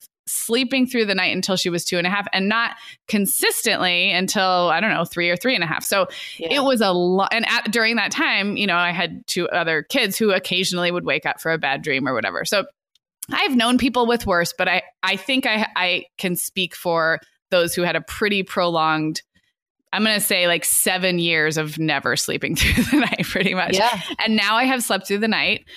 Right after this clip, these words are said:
Speaker 1: with, with that, you know, except for those little exceptions, the bad dreams and the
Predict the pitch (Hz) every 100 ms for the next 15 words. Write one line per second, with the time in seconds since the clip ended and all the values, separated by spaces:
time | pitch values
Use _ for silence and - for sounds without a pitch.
0 | - _ 196 208 190 _ 208 202 196 170
1 | 320 262 220 233 226 247 247 202 208 254
2 | - 170 165 196 233 220 208 220 175 170
3 | 196 196 190 196